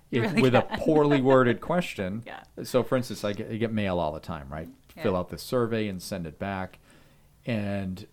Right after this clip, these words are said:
Speaker 2: it's obviously gonna lead you down a path that do you, th-, uh,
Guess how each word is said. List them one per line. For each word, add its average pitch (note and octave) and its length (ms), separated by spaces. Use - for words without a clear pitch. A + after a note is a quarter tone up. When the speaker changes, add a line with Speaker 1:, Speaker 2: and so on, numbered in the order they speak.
Speaker 2:
it's G#2+ 240
obviously A2 640
gonna F#2 240
lead F#2+ 240
you F#2+ 100
down E2+ 360
a D2+ 40
path E2 500
that F2 220
do A2+ 120
you, B2+ 160
th-, - 200
uh, G#2 80